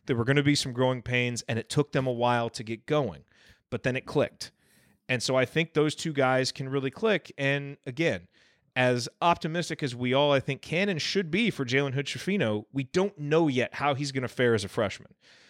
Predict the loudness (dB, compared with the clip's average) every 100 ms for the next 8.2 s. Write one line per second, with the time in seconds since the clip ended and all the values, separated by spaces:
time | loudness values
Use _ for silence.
0 | _ -2 0 2 0 0 0 0 0 0
1 | 0 2 2 2 -2 -4 -6 -4 -2 -2
2 | -4 -8 -10 -4 -2 -4 -8 _ _ _
3 | _ _ _ _ _ -2 2 4 4 6
4 | 4 4 2 2 -2 0 2 4 2 -2
5 | -2 -4 -8 -4 2 4 2 0 -6 -6
6 | -2 -2 -2 -4 -4 -6 -6 -10 _ _
7 | _ -6 0 0 2 0 0 0 0 0
8 | -2 -4